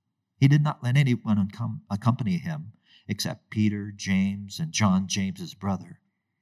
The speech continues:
They came to the leader's house, and he saw a commotion, people weeping and wailing loudly. He went in and said to them,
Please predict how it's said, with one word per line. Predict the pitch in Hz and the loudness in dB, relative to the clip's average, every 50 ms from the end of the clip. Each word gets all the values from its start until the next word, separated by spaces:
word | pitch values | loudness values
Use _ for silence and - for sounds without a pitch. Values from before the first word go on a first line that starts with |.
| _ _ _ _ _ _ _ _ _ _ _ - _ _ _ | _ _ _ _ _ _ _ _ _ _ _ -20 _ _ _
They | - 92 | -6 0
came | 95 - 160 160 165 | 6 8 10 10 8
to | 165 - | 6 2
the | 104 101 | -4 -4
leader's | 92 95 98 92 87 85 - | -4 -4 -6 -6 -8 -10 -10
house, | - 80 78 80 87 90 - - - - _ _ _ _ _ _ - | -10 -10 -14 -14 -10 -8 -6 -6 -8 -8 _ _ _ _ _ _ 2
and | 120 | 4
he | 131 | 4
saw | 120 - - 139 139 | 6 4 2 2 0
a | 139 | -2
commotion, | - - 113 107 110 117 110 - - 87 73 71 - _ _ _ _ _ _ | 0 -2 0 0 0 0 -2 -4 -4 -6 -8 -12 -16 _ _ _ _ _ _
people | - 131 127 - 101 | 0 0 0 -2 -10
weeping | 87 87 107 117 120 117 - 127 117 113 | -8 -2 0 0 0 0 -4 -4 -2 -2
and | 104 98 85 80 | -2 -2 -4 -6
wailing | 87 95 104 104 101 104 104 98 | -4 -2 -2 -2 -2 -2 -4 -4
loudly. | 95 92 90 92 90 87 92 92 90 92 98 _ _ _ _ _ _ _ _ _ _ _ _ _ _ _ _ _ _ _ _ _ | -4 -6 -6 -6 -6 -8 -10 -12 -12 -12 -14 _ _ _ _ _ _ _ _ _ _ _ _ _ _ _ _ _ _ _ _ _
He | - 135 | 6 8
went | 135 143 151 147 | 10 10 10 10
in | 156 151 151 | 10 8 8
and | 151 135 117 | 6 4 4
said | - - 151 135 127 | 2 2 2 2 2
to | 120 117 | 0 -2
them, | 104 101 92 87 - | -2 -2 -4 -6 -8